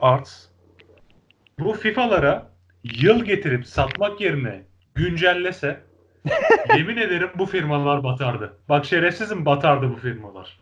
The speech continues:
Speaker 2: Bak biz yıllardır bunu düşünüyoruz ya. Aslında çok şey değil mi? Etik olan bu değil mi hani oyun yapma
Speaker 1: Etik o-
Speaker 2: açısından?
Speaker 1: Etik olan budur. Hani bir oyun ne zaman yenisi çıkar? Hani belli bir grafikleri karşılamamaya başlar, belli bir şeyleri karşılamamaya başlar.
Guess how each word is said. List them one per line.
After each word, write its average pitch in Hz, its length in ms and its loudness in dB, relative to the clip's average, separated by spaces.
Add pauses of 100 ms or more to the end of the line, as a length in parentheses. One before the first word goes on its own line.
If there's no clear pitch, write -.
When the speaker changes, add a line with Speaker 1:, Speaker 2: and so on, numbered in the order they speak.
Speaker 2:
Bak 160 260 4
biz 156 180 -2
yıllardır 175 540 4
bunu 160 180 0
düşünüyoruz 139 580 0
ya. 113 160 -2
Aslında 196 260 -4
çok 226 200 -2
şey 226 220 2
değil 254 120 0
mi? 196 120 -6
Etik 185 280 2
olan 214 280 6
bu 185 100 -2
değil 226 180 0
mi 175 100 0
hani 120 300 -2
oyun 156 280 4
yapma 143 280 2
Speaker 1:
Etik 135 120 -6
o- 131 40 -4
Speaker 2:
açısından? 98 300 -14 (500)
Speaker 1:
Etik 143 340 -8
olan 214 320 4
budur. 233 340 -6 (120)
Hani 156 260 -4
bir 208 60 0
oyun 220 360 -2
ne 247 100 -2
zaman 208 240 -2
yenisi 147 380 -2
çıkar? - 380 0 (580)
Hani 143 440 -4
belli 170 380 2
bir 220 100 -2
grafikleri 190 560 2
karşılamamaya 180 800 0
başlar, 175 440 -2
belli 147 260 2
bir 170 60 -4
şeyleri 175 380 -2
karşılamamaya 170 720 0
başlar. 147 420 -2